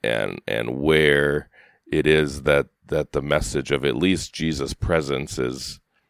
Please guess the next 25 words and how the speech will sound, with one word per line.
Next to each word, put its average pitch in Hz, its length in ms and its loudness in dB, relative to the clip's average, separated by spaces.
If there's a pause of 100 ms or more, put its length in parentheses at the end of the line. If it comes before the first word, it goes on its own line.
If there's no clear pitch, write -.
(280)
is 71 160 -6
being 65 280 -2
spread 57 440 0 (220)
into 71 240 -6
Syria, 76 800 0 (580)
um, 57 420 -4 (360)
large 69 280 -2
crowds 64 400 0
from 69 140 -10
Galilee. 78 580 4
The 64 140 -2
Decapolis 80 880 0
is 69 200 -6
that 69 220 -4
region 69 300 -8
of 67 100 -8
ten 69 240 -6
cities 67 480 -10
to - 100 -12
the 65 160 -8
east 69 300 -6
of 85 80 -6
the 71 60 -10
Jordan 64 340 -8
River. 64 420 -8